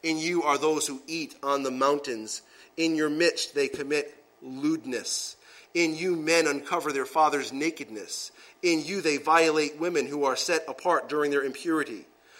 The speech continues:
One commits abomination with his neighbor's wife. Another lewdly defiles his daughter-in-law.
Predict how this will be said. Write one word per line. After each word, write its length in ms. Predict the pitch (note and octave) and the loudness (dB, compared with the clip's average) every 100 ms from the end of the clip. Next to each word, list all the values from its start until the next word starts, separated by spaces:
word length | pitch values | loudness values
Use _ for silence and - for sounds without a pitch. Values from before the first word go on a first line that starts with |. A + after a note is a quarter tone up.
| - | -20
One 280 | - D3+ E3+ | -2 2 2
commits 340 | E3+ E3+ E3 - | 2 -6 -6 -6
abomination 680 | C#3 D#3 D#3+ D3+ E3 E3 C3+ | 4 6 6 4 0 0 -8
with 100 | C3 | -6
his 160 | B2+ | -4
neighbor's 400 | C3 D3+ C#3+ A#2+ | -2 -2 0 -4
wife. 480 | A#2 D3+ C3 G#2+ - - - - | 0 2 2 -2 -16 -20 -20 -2
Another 420 | E3+ D3+ D#3+ F3+ D3 | 2 4 6 6 4
lewdly 360 | C#3+ E3+ D#3+ | 2 0 0
defiles 580 | D3 C#3 E3+ E3 D3+ C#3+ | -4 -2 4 6 6 2
his 160 | C#3+ A2+ | -2 -2
daughter-in-law. 840 | D3 D3+ D#3 C#3+ C3 A#2+ A2+ G#2+ | 4 6 6 4 2 0 0 -2